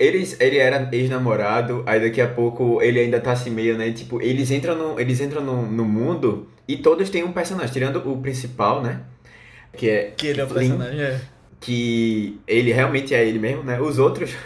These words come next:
Speaker 1: <laughs> são personagens, são bonecos, tipo, de, dos, dos, dos, das pessoas na vida real. E aí, só que eles lá mesmo continuam tendo esse relacionamento louco, e aí, tipo, um namora com o outro, e daqui a pouco ele morre.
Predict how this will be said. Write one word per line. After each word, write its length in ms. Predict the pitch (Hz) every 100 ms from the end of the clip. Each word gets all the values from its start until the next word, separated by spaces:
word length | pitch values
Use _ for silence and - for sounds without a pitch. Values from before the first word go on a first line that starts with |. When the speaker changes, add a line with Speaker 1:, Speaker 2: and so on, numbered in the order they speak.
| 208 -
Speaker 1:
<laughs> 320 | - - -
são 240 | - 135
personagens, 680 | 139 143 156 127 127 156 190 -
são 120 | 139
bonecos, 500 | 143 131 113 - -
tipo, 200 | 127 123
de, 300 | 107 113 -
dos, 460 | 98 110 131 131
dos, 220 | - 107 117 135 101
dos, 260 | 104 107 107
das 120 | 110
pessoas 280 | 120 120 120
na 220 | 127 131
vida 200 | 104 113
real. 340 | 123 131 85 - - - - - - - 107
E 140 | 117
aí, 100 | 127
só 140 | 160
que 140 | 156 170
eles 340 | 147 185 131
lá 220 | 123 156
mesmo 260 | 160 143 175
continuam 560 | 170 175 165 139 208 415
tendo 300 | 139 139 165
esse 160 | 165
relacionamento 720 | 143 139 131 139 113 107 120 135
louco, 640 | 120 104 110 110 175 196
e 140 | 120
aí, 100 | 175
tipo, 180 | 180 117
um 220 | 120 190
namora 360 | 180 147 131 127
com 120 | 127
o 60 | 117
outro, 200 | 113 131
e 40 |
daqui 140 | 127 131
a 40 |
pouco 160 | 131 151
ele 100 | 185
morre. 440 | 156 127 147 135